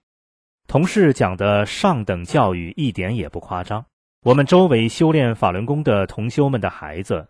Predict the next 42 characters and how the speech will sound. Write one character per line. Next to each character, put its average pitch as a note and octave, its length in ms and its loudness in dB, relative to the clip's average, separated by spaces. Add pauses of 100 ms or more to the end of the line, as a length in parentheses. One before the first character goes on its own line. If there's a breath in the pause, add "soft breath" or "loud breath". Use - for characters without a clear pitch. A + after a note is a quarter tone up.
(120)
在 F2 240 -4
亲 C3+ 240 -8
朋 F#2+ 160 -8
好 F2+ 220 -6
友 D2 220 -6
中 G#2 240 -8 (320)
人 F#2+ 280 -6
见 A2+ 280 -4
人 D#2 220 -16
赞， - 240 -8 (380)
在 C#3 180 6
单 F3+ 220 4
位 F#3 160 2
里 F2+ 300 -6
上 B2 360 -4
司 D3 220 -6
和 F#2 160 -4
同 F#2 260 -12
事 G#2+ 160 -6
都 D3+ 180 -2
很 G2+ 200 -8
喜 - 180 -16
欢。 - 240 -16 (680)
一 B2 140 0
个 C3+ 100 2
大 C3 180 4
法 A2 160 0
小 G2 200 -2
弟 A#2 160 -6
子 G2 140 -12
的 F#2+ 100 -4
爷 G2 200 -4
爷 B2+ 140 0
奶 E2+ 220 -6
奶 E2 260 -12 (120)
对 F2+ 280 -2
孙 B2+ 280 -2
子 E2+ 420 -6
赞 A2 200 -2
不 F2 80 -8
绝 F2+ 220 -10
口 - 220 -14